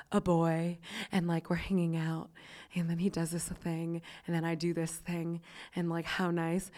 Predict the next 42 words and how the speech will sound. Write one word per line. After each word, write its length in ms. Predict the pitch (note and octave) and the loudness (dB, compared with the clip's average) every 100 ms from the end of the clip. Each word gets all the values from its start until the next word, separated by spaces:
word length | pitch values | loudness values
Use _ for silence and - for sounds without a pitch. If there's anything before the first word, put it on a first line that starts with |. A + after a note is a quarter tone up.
| - | 2
they're 100 | A#3+ | 8
not 160 | C4+ E4+ | 10 10
even, 200 | B3 G#3 | 8 8
like, 160 | E3 | 6
sexual 600 | - - F3 F#3+ - E3+ E3 | 2 0 2 2 2 4 4
most 260 | E3 E3+ | 4 2
of 60 | E3 | -2
the 60 | |
time. 180 | E3 E3 | -2 0
It's 120 | E3 | 2
mostly, 300 | G#3 G#3+ A#3 | 2 2 4
like, 280 | F#3+ E3+ E3 - - - - - | 4 4 0 -8 -20 -20 -20 -2
we're, 100 | F#3+ | 4
like, 160 | F#3 F3+ | 4 4
on 300 | - F3+ F3 | 2 2 4
a 180 | F3+ F3 | 2 -2
couch 520 | - - E3+ F3 - | -2 2 4 4 0
and, 200 | - F3+ F3+ | -4 -2 -2
like, 320 | F3 E3+ - - | -2 -4 -8 -18
oh 260 | - F#3+ E3+ - | -4 -2 -2 -6
God, 300 | - E3+ E3+ | -4 -2 -2
I'm, 280 | F3 - - - - - - - - - _ - | -4 -6 -10 -14 -20 -18 -14 -14 -16 -20 _ -10
I'm 80 | G3+ | -8
just, 300 | - - - | -8 -6 -4
like, 180 | - | -4
playing 380 | - - F#3 F3+ | -2 0 2 4
with 100 | F#3 | 2
hair 440 | - F#3 F3 F3+ G3+ | 2 0 2 4 4
or 100 | A3+ | 4
<laughs> 0 | |
something. 560 | - B3 - G#3+ A3 - - - _ _ _ _ _ _ _ _ - | 4 4 8 10 8 2 -18 -20 _ _ _ _ _ _ _ _ 2
And 100 | A#3+ | 4
I 100 | C4+ | 4
can't, 340 | - F#4 D#4+ - _ _ _ _ _ - | 6 6 6 -2 _ _ _ _ _ 4
I 60 | |
have 180 | C4 C#4+ | 10 12
no 160 | C#4 C#4+ | 12 12
one 160 | D4+ | 12
to 80 | C4 | 8
do 240 | G3+ A3+ | 4 6
that 200 | C4 G3 | 8 6
about 480 | F3+ F3+ E3+ F3 F3+ | 4 2 2 0 -4